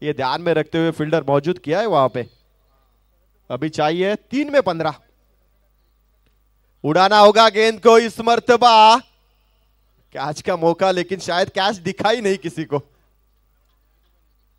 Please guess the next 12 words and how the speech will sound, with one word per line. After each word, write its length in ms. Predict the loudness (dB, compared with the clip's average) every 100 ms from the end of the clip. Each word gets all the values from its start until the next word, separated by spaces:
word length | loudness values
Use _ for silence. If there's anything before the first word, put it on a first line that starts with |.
| _ -12
हम 160 | -8
भी 80 | -6
कोशिश 380 | -2 -2 -2 -4
कर 160 | -4
रहे 100 | -2
थे 100 | -4
गेंद 280 | -4 -2 -2
गई 260 | -2 -2 -2
कहाँ 260 | -2 -2 -2
पे, 140 | -4
लेकिन, 320 | -6 -6 -4
अ, 280 | -2 -2 -4